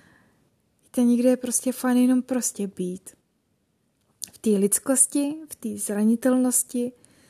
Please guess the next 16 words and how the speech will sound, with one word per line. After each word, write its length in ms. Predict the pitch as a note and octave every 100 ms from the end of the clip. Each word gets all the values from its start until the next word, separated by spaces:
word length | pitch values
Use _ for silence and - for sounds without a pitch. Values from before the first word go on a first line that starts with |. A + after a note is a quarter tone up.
| _ _
v 100 | -
té 420 | - A#3+ A#3+ A#3+
nedokonalosti, 920 | A#3+ B3+ D4 C#4+ C4+ C4 B3 - B3+
která 400 | A#3+ - A#3+ A#3
je 120 | A3+ G#3+
dokonalá. 720 | A3 - G#3 G3 F#3 G3 G#3 _ _ _ _ _ _ _ _ _ _ _ _ _ _ _ _ _ _ _ _ _ _ _ _ _ _
Takže 300 | - G#3 -
jenom 280 | B3 C4 B3+ A#3 B3+ B3 -
<laughs> 460 | _ _ - - -
bych 200 | C#4 -
vás 380 | C4 B3+ C4+ -
i 120 | B3+
sama 500 | - C4+ B3 A#3 A3+
sebe 500 | - - A3 A3 A3
chtěla 400 | - B3 G#3+ G#3+ -
povzbudit, 880 | - A3 A3 A3 A#3+ A3+ G#3+ G#3